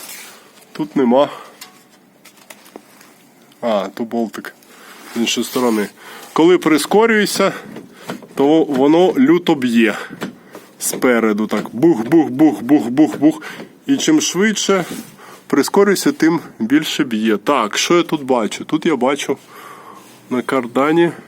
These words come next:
якісь відмітки. Щось воно десь тьорло. Ось до.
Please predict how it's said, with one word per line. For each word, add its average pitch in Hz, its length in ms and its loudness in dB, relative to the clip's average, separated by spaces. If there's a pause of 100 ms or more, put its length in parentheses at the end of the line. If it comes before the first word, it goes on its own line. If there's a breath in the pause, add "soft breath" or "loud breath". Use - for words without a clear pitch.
якісь 120 520 -6 (880 loud breath)
відмітки. 123 920 2 (1040 loud breath)
Щось 147 380 -2
воно 170 200 4
десь 143 440 -2 (680 loud breath)
тьорло. 110 680 2 (1300 loud breath)
Ось 117 240 -4
до. 117 320 0